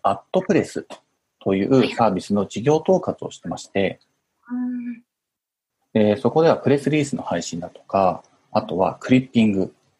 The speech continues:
Speaker 2: うん。
Speaker 1: ウェブに掲載されたニュース記事をピックアップしてお客さんに報告したりだとか、
Speaker 2: うん。
Speaker 1: あ、あとは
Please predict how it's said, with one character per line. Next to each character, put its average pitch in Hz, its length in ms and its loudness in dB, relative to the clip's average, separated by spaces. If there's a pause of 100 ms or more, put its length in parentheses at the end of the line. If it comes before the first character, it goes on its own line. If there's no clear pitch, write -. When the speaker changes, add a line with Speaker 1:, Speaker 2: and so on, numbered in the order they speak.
(240)
Speaker 2:
う 214 40 -12
ん。 220 140 -14 (380)
Speaker 1:
ウ 101 80 2
ェ - 40 2
ブ 147 100 -2
に 165 120 -2
掲 156 160 0
載 143 200 2
さ 135 100 2
れ 117 80 4
た 101 380 0
ニ 104 80 -2
ュ 107 40 -2
ー 107 40 -6
ス - 80 -20
記 113 160 0
事 - 160 -8
を 92 300 2 (300)
ピ 214 100 0
ッ 202 80 -14
ク 131 120 0
ア 117 40 4
ッ - 40 0
プ - 140 -2
し - 100 -10
て - 60 -8
お 85 80 -8
客 - 180 -8
さ - 120 -6
ん 82 80 -2
に - 40 -6
報 92 160 -2
告 - 220 -10
し - 80 -14
た - 80 -10
り - 80 -8
だ - 80 -18
と - 80 -20
か、 - 180 -14 (400)
Speaker 2:
う - 40 -18
ん。 - 100 -20
Speaker 1:
あ、 - 140 -2
あ - 40 0
と - 140 -4
は 90 300 0